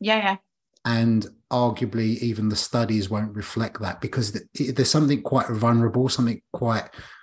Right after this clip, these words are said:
Speaker 2: what I think men would term as, like, effeminate, talking about, "I'm just a bit insecure about my body."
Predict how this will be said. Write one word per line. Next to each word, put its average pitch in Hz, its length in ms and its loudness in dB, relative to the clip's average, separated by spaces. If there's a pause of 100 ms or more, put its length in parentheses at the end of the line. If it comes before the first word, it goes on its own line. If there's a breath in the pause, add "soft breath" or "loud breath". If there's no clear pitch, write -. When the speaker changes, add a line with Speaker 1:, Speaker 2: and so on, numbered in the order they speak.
(180)
Speaker 2:
what 117 140 -2
I - 20 0
think 117 200 0
men 113 280 4
would 107 260 -2 (200)
term 110 340 2
as, 104 180 0
like, - 180 -8
effeminate, 120 640 2 (1120)
talking 117 340 2
about, 107 500 0 (300)
"I'm 117 160 0
just - 180 -6
a 107 40 -8
bit - 120 -8
insecure 92 360 -8
about 90 220 -10
my 95 80 -8
body." 92 400 -6